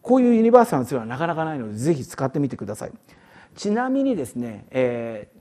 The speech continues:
ー、データを七日間だけしか保持しない五百メガの、えー、オーエムエスの機能は、なんとですね、タダです。なので、今日、Azureに帰って急いでオンにしてください。そしたら、えー、さっきの機能と全部組み合わせると、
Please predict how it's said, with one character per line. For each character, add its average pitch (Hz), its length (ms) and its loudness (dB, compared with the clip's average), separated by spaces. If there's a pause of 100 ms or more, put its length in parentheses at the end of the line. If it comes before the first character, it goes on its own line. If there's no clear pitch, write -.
ー、 127 60 -12
デ 226 300 8
ー 247 40 -12
タ 240 200 2
を 226 140 4
七 170 300 -2
日 247 160 2
間 170 220 -2
だ 131 80 -2
け 151 100 -2
し - 80 -12
か 131 100 -10
保 147 140 -2
持 135 100 -6
し 131 80 -8
な 120 80 -10
い 110 60 -12
五 131 120 -4
百 202 280 -4
メ 208 140 -2
ガ 143 120 -6
の、 - 140 -12 (1120)
え 117 400 -2
ー、 - 20 -10
オ 170 200 2
ー 170 40 2
エ 170 40 2
ム 170 100 0
エ - 20 0
ス - 120 -14
の 117 100 -8
機 143 140 -6
能 107 180 -6
は、 110 200 -12 (340)
な 175 240 4
ん 226 100 6
と 120 120 -4
で 107 100 -10
す - 100 -14
ね、 - 140 -18 (480)
タ - 140 -10
ダ 123 140 -6
で 92 100 -12
す。 - 280 -8 (1500)
な 156 80 -6
の 180 100 -2
で、 156 320 0
今 254 280 8
日、 - 60 -8 (160)
Azure 175 280 4
に 233 120 2
帰 220 80 2
っ 185 80 4
て - 100 -12
急 240 360 4
い 202 40 6
で - 160 2
オ 190 100 6
ン 196 60 6
に 139 60 2
し - 60 -4
て 120 80 -2
く 127 60 2
だ 131 80 0
さ 269 120 0
い。 - 60 -8 (960)
そ - 60 -16
し - 20 -12
た 202 80 4
ら、 160 280 6
え 135 160 4
ー、 123 80 -2
さ 220 120 2
っ 214 80 -2
き 185 100 0
の 135 80 2
機 175 140 -2
能 151 140 2
と 120 100 -6
全 180 180 2
部 143 80 0
組 143 140 -2
み 143 60 0
合 135 40 2
わ 131 40 -4
せ 139 120 -2
る 113 100 -6
と、 143 280 -2